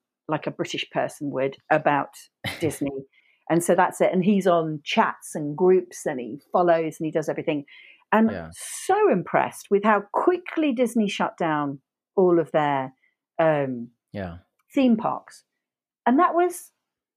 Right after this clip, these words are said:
Speaker 1: probably six or eight weeks ago.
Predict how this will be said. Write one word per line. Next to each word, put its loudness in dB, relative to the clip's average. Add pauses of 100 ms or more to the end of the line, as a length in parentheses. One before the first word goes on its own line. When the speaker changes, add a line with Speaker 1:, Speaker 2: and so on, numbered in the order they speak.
(440)
Speaker 1:
probably -2
six -6
or 2
eight -2
weeks -4
ago. -4